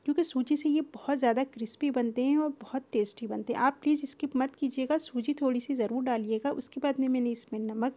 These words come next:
डाल दिया। नमक डालने के बाद में तकरीबन चार डोंगे के चम्मच मैं इसमें डालूँगी रिफाइंड ऑयल, क्योंकि रिफाइंड ऑयल, हम लोग तेल जो है वो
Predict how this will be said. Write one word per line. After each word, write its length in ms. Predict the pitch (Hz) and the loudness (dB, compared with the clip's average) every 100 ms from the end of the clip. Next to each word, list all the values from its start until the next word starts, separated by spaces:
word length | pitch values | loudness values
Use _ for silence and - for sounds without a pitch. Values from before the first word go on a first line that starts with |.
| - | 2
डाल 200 | 277 269 | 4 4
दिया। 380 | 269 277 285 302 _ _ _ _ _ _ - | 4 4 4 0 _ _ _ _ _ _ -2
नमक 280 | 233 285 370 302 | 4 6 6 6
डालने 240 | 269 262 | 6 4
के 120 | 269 | 2
बाद 200 | 247 247 240 | 4 4 2
में 140 | 262 | 0
तकरीबन 460 | 254 262 - 269 294 | 0 -4 -2 0 0
चार 380 | 285 - 226 302 | 2 4 6 4
डोंगे 320 | 311 254 240 | 2 0 0
के 140 | 240 | -2
चम्मच 440 | 247 226 226 247 - | -4 -2 -2 -2 -4
मैं 80 | 262 | -4
इसमें 280 | 247 - 233 | -4 -4 -2
डालूँगी 500 | 208 220 226 240 269 277 - - - 226 | 0 0 0 -2 -2 -6 -14 -20 -10 -8
रिफाइंड 480 | - 247 254 269 - | 2 4 4 2 0
ऑयल, 320 | 233 233 214 202 _ - - _ _ | 0 0 -4 -10 _ -20 -20 _ _
क्योंकि 180 | - 302 | -2 2
रिफाइंड 480 | 262 269 247 277 277 | 2 4 6 6 6
ऑयल, 280 | 262 - 247 | 2 0 2
हम 220 | 262 269 | 4 4
लोग 140 | 320 | 2
तेल 320 | - 247 285 | 2 4 4
जो 120 | 294 277 | 4 4
है 140 | 294 | 4
वो 340 | 294 302 302 | 4 2 2